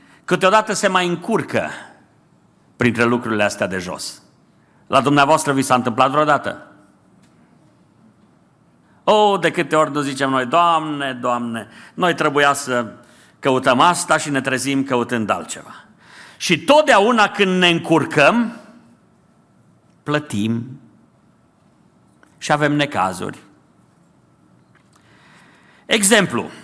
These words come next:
în această seară vreau să ne uităm la Avram cu cum a ajuns el să aibă necazuri în familie, probleme în familie.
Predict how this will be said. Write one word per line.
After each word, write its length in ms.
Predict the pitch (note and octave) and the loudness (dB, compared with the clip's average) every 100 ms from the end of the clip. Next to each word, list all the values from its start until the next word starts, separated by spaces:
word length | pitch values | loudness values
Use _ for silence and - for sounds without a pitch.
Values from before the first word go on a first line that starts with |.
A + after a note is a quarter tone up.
| - | -12
în 120 | D#3+ | -2
această 460 | G#3 F#3+ C4+ C4 C4 | 0 0 0 -2 -4
seară 460 | - C#3+ A#2 C#3 F#3+ - - _ _ _ _ _ _ _ _ _ | -2 0 0 0 -4 -10 -20 _ _ _ _ _ _ _ _ _
vreau 200 | - C4 | -2 -2
să 140 | C4 | 0
ne 100 | B3 | 0
uităm 300 | A3 F#3 B3+ | 0 0 -2
la 180 | A3+ F#3+ | 0 2
Avram 400 | E3+ G#3 C4 B3+ | 2 2 0 -2
cu 320 | - A3 G#3 - - _ _ _ _ _ _ _ _ _ - | -6 -4 -4 -8 -20 _ _ _ _ _ _ _ _ _ -4
cum 420 | A#3+ C#4+ C#4 - - _ _ | 0 0 -2 -8 -20 _ _
a 140 | D#3+ | 2
ajuns 400 | E3 D#3 A3+ G3 | 2 2 -2 -2
el 140 | G#3 G#3+ | 0 0
să 160 | - | 2
aibă 260 | G3+ G3 F3 | 0 2 -2
necazuri 600 | F3 D#3+ G#3 G#3 F3+ F3 | -2 -2 0 0 0 -4
în 60 | E3+ | -2
familie, 520 | E3+ D#3 A#2 F2 D2+ | 0 0 -2 -8 -12
probleme 420 | - C#3+ D3 D#3+ C3+ | -4 -2 0 -2 -2
în 60 | |
familie. 560 | B2 A#2+ A2+ E2 C#2+ | -2 -2 -4 -8 -16